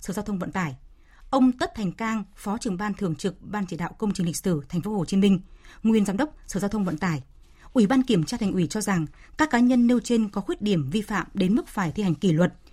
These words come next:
nhưng do đến nay đã hết thời hiệu xử lý kỷ luật Đảng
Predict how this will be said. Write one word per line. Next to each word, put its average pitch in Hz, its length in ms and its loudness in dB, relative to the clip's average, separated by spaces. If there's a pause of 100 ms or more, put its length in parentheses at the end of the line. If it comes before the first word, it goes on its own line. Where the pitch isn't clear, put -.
(200)
nhưng 233 260 8
do 220 140 -2
đến 196 160 2
nay 208 200 0 (200)
đã 220 160 0
hết 349 160 -2 (100)
thời 202 180 0
hiệu 185 220 2
xử 175 160 0
lý 170 100 2
kỷ 196 160 2
luật 180 180 -2
Đảng 170 240 2